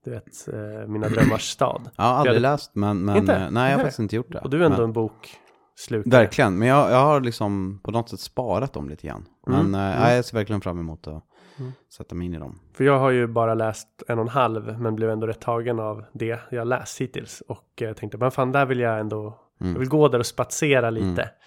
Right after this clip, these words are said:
Speaker 1: Så det var så här, min första semesterkväll då, dagen ef-,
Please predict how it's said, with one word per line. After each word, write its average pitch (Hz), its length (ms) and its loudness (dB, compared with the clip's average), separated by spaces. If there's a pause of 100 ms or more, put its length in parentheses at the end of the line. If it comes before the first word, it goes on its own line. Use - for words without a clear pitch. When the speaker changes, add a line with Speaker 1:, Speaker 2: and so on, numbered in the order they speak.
(440)
Speaker 1:
Så - 140 -4
det 127 60 2
var 120 140 2
så 110 120 -8
här, 110 120 -6
min 117 540 0
första - 360 -8
semesterkväll 117 1040 -6
då, 104 380 -10
dagen 107 260 -10
ef-, - 180 -14